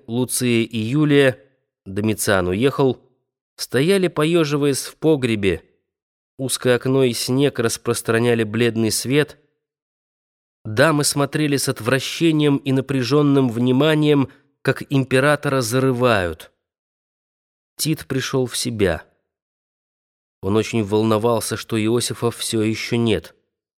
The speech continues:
Кожа посинела. Он стискивал зубы, чтобы они не стучали. Ему влили в рот приготовленный Валентом напиток, который должен был подстегнуть его угасающие силы.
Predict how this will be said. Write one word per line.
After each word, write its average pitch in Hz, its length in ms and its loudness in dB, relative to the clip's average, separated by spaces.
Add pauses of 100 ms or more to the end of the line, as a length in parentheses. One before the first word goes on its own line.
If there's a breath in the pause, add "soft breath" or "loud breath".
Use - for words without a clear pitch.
(400)
Кожа 92 360 -2
посинела. 110 840 0 (640)
Он 117 160 2
стискивал 135 720 -2
зубы, 131 400 -2
чтобы 127 380 0
они 131 240 2
не 131 140 2
стучали. 117 760 -2 (960)
Ему 123 400 2
влили 160 360 -2
в 135 160 0
рот 170 340 0
приготовленный 143 840 2
Валентом 131 640 2
напиток, 147 640 -2 (320)
который 139 380 2
должен 147 500 2
был 143 160 0
подстегнуть 139 880 -2
его 135 240 0
угасающие 127 960 -2
силы. 117 680 -2